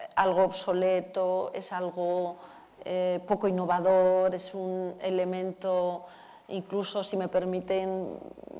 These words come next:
la licencia, algo viejuno, propio de una organización que no es moderna y que no está acomodada a los nuevos tiempos.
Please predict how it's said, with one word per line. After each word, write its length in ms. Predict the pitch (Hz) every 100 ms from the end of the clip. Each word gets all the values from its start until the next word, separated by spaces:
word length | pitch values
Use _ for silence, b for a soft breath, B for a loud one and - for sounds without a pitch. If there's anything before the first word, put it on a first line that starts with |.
| - -
la 160 | 185
licencia, 600 | 180 - 185 180 202 185
algo 240 | 185 180 185
viejuno, 1120 | 190 190 - 208 196 190 185 180 185 180 B B B B - - -
propio 340 | 208 196 220
de 240 | 202 202 196
una 220 | 202 196
organización 640 | 185 202 185 202 185 190
que 100 | 190
no 120 | 185
es 80 | 180
moderna 720 | 185 180 196 185 185 180 175 - - - B B B
y 100 | -
que 140 | 190 196
no 80 | 190
está 200 | 190 196
acomodada 420 | 196 185 185 180
a 20 |
los 200 | 170 160
nuevos 340 | 165 160 165
tiempos. 600 | - 156 147 - - -